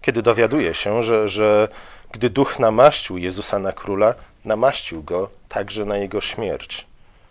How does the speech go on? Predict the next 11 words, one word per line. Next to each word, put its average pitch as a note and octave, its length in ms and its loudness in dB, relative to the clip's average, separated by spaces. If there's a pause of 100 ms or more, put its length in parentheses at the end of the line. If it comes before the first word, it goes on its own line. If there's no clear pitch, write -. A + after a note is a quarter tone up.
(360)
Nie? C3+ 220 -2 (300)
I C3+ 60 -16
to B2+ 100 8
samo E3 260 6
namaszczenie F#2 720 -2
my A#2+ 300 2
otrzymaliśmy D#2+ 840 -8
wraz G2 420 0
z F#2+ 120 -10
naszym G2+ 360 -4
chrztem. F#2+ 420 -8